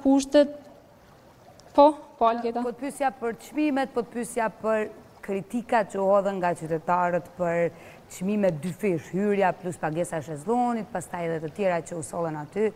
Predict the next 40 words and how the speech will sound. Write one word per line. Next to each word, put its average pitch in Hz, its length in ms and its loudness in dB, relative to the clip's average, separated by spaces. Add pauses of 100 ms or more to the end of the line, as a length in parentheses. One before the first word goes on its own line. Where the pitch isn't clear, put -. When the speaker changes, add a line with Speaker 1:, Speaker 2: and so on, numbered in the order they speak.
(380)
Speaker 2:
Natyrisht, 208 400 -2
për 196 100 -6
të - 80 -12
kaluar 240 320 4
një 302 220 6
ditë 320 240 2
në 247 160 2
Gërmi, 214 300 4 (120)
na 262 160 4
duhet 302 240 0
të 254 140 -6
kishim, 294 420 0 (400)
na 254 320 2
të, 262 200 2 (420)
duhet 269 240 -2
të 214 80 -8
kishim 254 320 -2 (180)
goxha 160 300 -2
para 143 240 -2 (240)
me 143 100 -8
vete. 139 380 -10
Për 165 160 -10
shembull, 165 260 -4 (320)
personalisht 190 640 -2 (160)
e 180 80 2
kam 160 240 0
provuar, 185 560 -4
e 180 80 -2
kam 160 160 0
me 160 140 -2
të - 160 -20
prekur, 196 340 4
e 165 80 4
kam 170 240 -2
me 160 80 -6
të - 140 -20
parë, 185 320 4
me 165 80 -2
të - 80 -20
provuar, 180 420 0